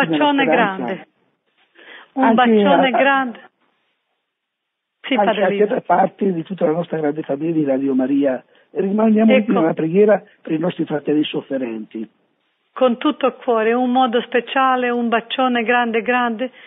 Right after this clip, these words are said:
Speaker 2: per tutti quelli che sono ammalati, alletati, hanno bisogno spirituale e fisico.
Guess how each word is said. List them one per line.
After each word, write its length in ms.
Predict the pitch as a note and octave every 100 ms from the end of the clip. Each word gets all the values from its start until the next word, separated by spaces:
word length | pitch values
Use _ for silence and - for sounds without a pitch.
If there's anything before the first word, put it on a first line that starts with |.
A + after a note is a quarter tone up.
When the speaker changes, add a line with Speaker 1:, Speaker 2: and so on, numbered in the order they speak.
| - _
Speaker 2:
per 180 | - A#3+
tutti 280 | A3+ C4 C4+
quelli 300 | B3 B3 G#3+
che 200 | - A3 -
sono 160 | A3
ammalati, 840 | G#3 G#3+ A#3+ B3 A#3+ A#3+ - A#3+ A#3+
alletati, 1040 | A#3+ G#3+ G#3 - A#3+ A#3+ A#3 A#3 - A#3 - - - _ -
hanno 260 | A#3+ A#3
bisogno 600 | A3 A#3 G#3 B3+ B3 A#3 A3
spirituale 680 | - A#3+ A3+ A3+ C4+ C4 A#3+
e 40 | A#3
fisico. 500 | A#3 F#3+ - -